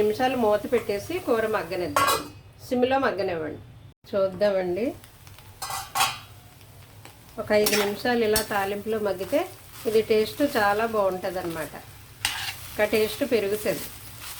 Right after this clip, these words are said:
ఇప్పుడు ఈ టైంలో మనం ఆపేసి డిష్ అవుట్ చేసుకోవచ్చండి. ఇది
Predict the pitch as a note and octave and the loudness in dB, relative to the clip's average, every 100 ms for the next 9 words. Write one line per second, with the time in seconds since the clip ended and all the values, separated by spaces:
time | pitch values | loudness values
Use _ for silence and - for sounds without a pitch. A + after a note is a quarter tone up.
0 | - - - - - - - - - - | -12 -14 -16 -16 -12 -12 -12 -14 -12 -6
1 | B3 C#4 C4+ B3+ A#3 A3+ A#3 A3 A3 D#4 | 2 4 4 4 4 6 6 4 4 4
2 | C#4 A3 A3+ G#3+ E4 D#4+ B3 A#3 G3+ - | 4 2 0 -2 -2 0 0 0 -2 -2
3 | F#3 F3+ - D#3+ - D#3+ D3 - - - | -6 -6 -8 -8 -4 -2 -2 -2 -6 -10
4 | - - A#3+ A3+ | -14 -2 2 6